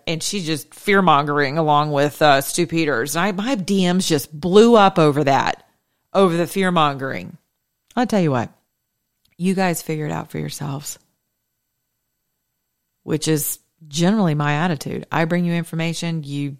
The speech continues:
chew the meat, spit out the bones, believe it, don't, leave it, love it, hate it. It's not really up to me. But, but when you attack my character because you're too shallow-minded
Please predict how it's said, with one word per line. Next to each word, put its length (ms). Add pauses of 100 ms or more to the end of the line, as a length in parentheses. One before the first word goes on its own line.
chew 180
the 60
meat, 220
spit 200
out 180
the 60
bones, 420
believe 320
it, 240
don't, 320 (100)
leave 260
it, 220
love 300
it, 160
hate 260
it. 200 (340)
It's 200
not 140
really 260
up 220
to 140
me. 280 (480)
But, 320 (300)
but 180
when 260
you 540 (220)
attack 600
my 100
character 840 (1500)
because 580
you're 160
too 220
shallow-minded 1120